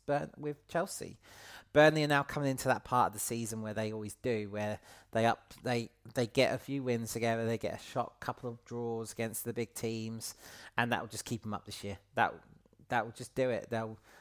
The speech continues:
they'll probably win their next three out of five or something, or they, they will stay unbeaten for a little bit, and they'll go through the Christmas period really comfortably, and that's when they'll just push through, push the mid-table, and that'll be them for the rest of the season. They'll be,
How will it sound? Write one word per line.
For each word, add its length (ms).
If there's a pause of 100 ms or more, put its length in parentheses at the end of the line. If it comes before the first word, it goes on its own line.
(160)
they'll 160
probably 260
win 460
their 120
next 420
three 520
out 120
of 100
five 440
or 60
something, 480
or 220 (460)
they, 200 (380)
they 120
will 200 (260)
stay 300
unbeaten 480
for 140
a 40
little 240
bit, 260 (200)
and 360 (240)
they'll 140
go 180
through 140
the 60
Christmas 320
period 320
really 180
comfortably, 560 (640)
and 320
that's 260
when 160
they'll 160
just 240
push 220
through, 340 (240)
push 160
the 80
mid-table, 540 (560)
and 100
that'll 160
be 100
them 220
for 80
the 60
rest 220
of 60
the 60
season. 420
They'll 160
be, 280